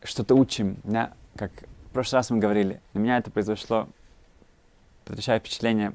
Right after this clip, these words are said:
когда написано «Икар Атвила», да, что такое главная молитва, да, как вот эта вот реализация, что ты стоишь перед Творцом, это было чётко, реальность для тебя.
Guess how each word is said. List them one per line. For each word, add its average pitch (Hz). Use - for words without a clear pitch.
когда 101
написано 107
«Икар 127
Атвила», 113
да, 98
что -
такое 127
главная 123
молитва, 110
да, 104
как 101
вот 101
эта 101
вот 98
реализация, 107
что -
ты -
стоишь -
перед 104
Творцом, 123
это -
было 92
чётко, 127
реальность 117
для 101
тебя. 101